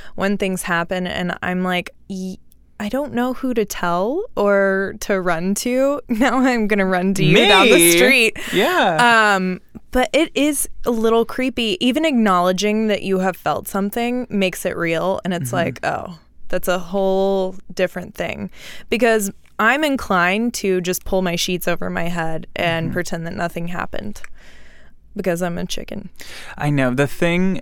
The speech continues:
Speaker 2: that another, it's, it actually goes a lot with what we were talking about earlier, is that you have to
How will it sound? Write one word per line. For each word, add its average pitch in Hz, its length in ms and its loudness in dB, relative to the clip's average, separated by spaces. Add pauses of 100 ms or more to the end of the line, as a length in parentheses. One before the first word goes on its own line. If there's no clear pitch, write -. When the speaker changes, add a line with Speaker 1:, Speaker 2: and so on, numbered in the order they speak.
Speaker 2:
that 127 460 2
another, 131 460 0
it's, - 220 -4 (240)
it 147 140 2
actually 165 340 2
goes 135 220 2
a 135 60 0
lot 127 300 2
with 120 360 0
what 131 160 0
we 127 100 2
were 117 80 0
talking 123 260 -2
about 120 160 2
earlier, 151 420 0 (280)
is 131 220 -2
that 147 160 2
you 147 240 -4
have 190 540 -2
to 123 580 0